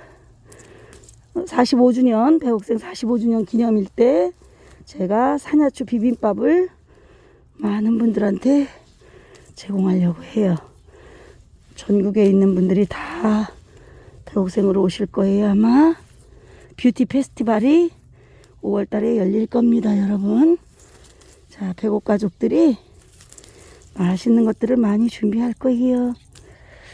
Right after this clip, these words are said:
그래서, 아이고, 이거, 이거 봐요. 이제 제가 가다가 멈춰서 이동을 못 하는 거예요, 이렇게.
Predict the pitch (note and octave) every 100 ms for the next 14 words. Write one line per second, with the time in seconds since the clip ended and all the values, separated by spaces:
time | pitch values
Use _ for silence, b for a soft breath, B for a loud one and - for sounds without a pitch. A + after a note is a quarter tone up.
0 | B B B B - - - B3+ C4 B
1 | B B B B B B - b b b
2 | b b b b - C4 C4 A#3+ F3+ -
3 | - A#3+ C4 - B B B B B B
4 | - D4 B3 G3 F#3+ A#3 - - C4 C#4+
5 | C#4 - E4 - B3+ B3+ A3+ A3+ B3 D4
6 | B3+ D#3+ _ _ b b b b b -
7 | B3+ C4+ D4 C#4 F#3+ F3+ - G#3+ F3 D3
8 | A#3 B3+ C#4+ -